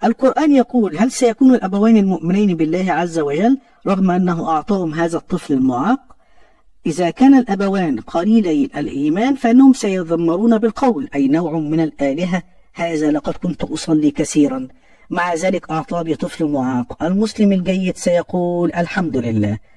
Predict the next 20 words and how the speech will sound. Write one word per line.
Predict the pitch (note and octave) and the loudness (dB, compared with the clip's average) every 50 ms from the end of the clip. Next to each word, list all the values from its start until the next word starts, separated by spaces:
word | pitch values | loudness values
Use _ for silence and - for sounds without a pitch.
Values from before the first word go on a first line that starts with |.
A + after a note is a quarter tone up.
| _ | _
سيقبل | - - G#3+ A#3+ C#4 - A#3+ F#3+ F#3+ E3+ E3 | -8 -2 2 2 2 2 2 0 0 -2 -2
ذلك، | D#3 D#3+ E3+ D#3 - B3 - - | -2 -2 -2 -2 -2 -4 0 4
لن | C4 D#4+ D4+ | 6 8 8
يتذمر. | C#4+ C4 - B3 A3+ C4+ D4 C#4 A3 D#4 B3 G#3+ - - _ _ - | 8 6 4 4 6 6 6 6 6 2 -4 -8 -10 -14 _ _ -8
ربما | - F#3+ G3 G#3+ B3+ A#3+ A#3 | -6 -6 0 4 4 6 6
الله | A3+ A#3+ A#3+ A#3 A#3+ | 6 4 4 4 2
يريد | A#3+ G#3+ A3 B3 A#3+ G#3+ | 2 0 2 0 0 2
أن | A3 F3 F3+ F3+ | 0 0 -2 -2
يعطي | F#3 G3 F#3 F3 - - E3+ | -2 -2 -4 -4 -4 -4 -4
لأبوين | D#3+ C#3+ C#3 C#3+ D3+ D3 C#3+ D#3 F3 F#3 E3 D#3 | -2 -2 -2 0 0 0 0 0 -2 -2 -4 -4
درجة | C#3 E3+ F3 F3+ D3+ D#3 - - | -4 -2 -4 -2 -4 -4 -4 0
عالية. | C#3 C3+ A2+ G2 A2 G#2+ G2+ F#2 F2 D#2 - - _ _ _ _ _ _ _ _ - | -2 -2 0 -2 -4 -4 -4 -4 -6 -8 -10 -14 _ _ _ _ _ _ _ _ -8
إذا | - C#3 C3+ C#3+ | -6 -6 -4 -4
نجحت | C3 C3+ B2 - - - - | -4 -4 -4 -4 -6 -4 -6
في | D#3+ - D3 | -8 -6 -6
امتحان | C#3 - - - F3+ E3+ | -6 -6 -4 -4 -2 -4
البكالوريوس، | D#3 C#3+ C#3 D3+ - - C#3+ C3 B2+ B2+ D3 D3+ C3+ G#2+ - - | -4 -4 -6 -8 -6 -2 -2 0 2 2 2 2 0 -2 -6 -6
لأنه | - C3+ E3 F#3 F3+ F#3 | -6 -4 -4 -4 -6 -6
امتحان | F3+ - - - - C4+ C#4 | -6 -8 -8 -4 0 0 0
سهل، | C4+ - - D4+ B3 | 0 0 -2 -2 -4